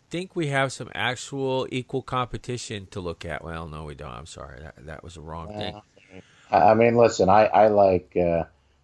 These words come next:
Speaker 2: I, I, I like Purdue. You know, you got Matt Painter there. He's a very good coach. Uh,
Speaker 1: Yep.
Speaker 2: you know, um, you know, you got Herbert Davis, who, you know,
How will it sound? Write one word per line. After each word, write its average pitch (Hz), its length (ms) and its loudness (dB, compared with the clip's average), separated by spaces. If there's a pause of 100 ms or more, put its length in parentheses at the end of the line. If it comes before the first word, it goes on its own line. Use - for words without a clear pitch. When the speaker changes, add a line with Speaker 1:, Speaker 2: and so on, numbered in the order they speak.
(260)
Speaker 2:
I, - 60 -2 (880)
I, 85 300 2
I - 40 8
like 107 380 4
Purdue. 92 640 2
You 82 140 -4
know, 82 60 -2
you 82 140 -4
got 82 240 0 (100)
Matt 95 380 0
Painter 95 380 0
there. 87 360 2
He's 73 200 -10
a - 40 -10 (140)
very 90 260 4
good 87 280 -2
coach. 85 500 -2
Uh, 76 40 -4
Speaker 1:
Yep. 71 340 -4 (580)
Speaker 2:
you 85 180 -2
know, 80 400 0 (220)
um, 76 680 4 (880)
you 90 100 4
know, 87 120 4
you 85 180 4
got 87 240 4 (680)
Herbert 107 360 4
Davis, 101 520 2
who, 87 400 -4 (100)
you 95 80 -2
know, 87 220 0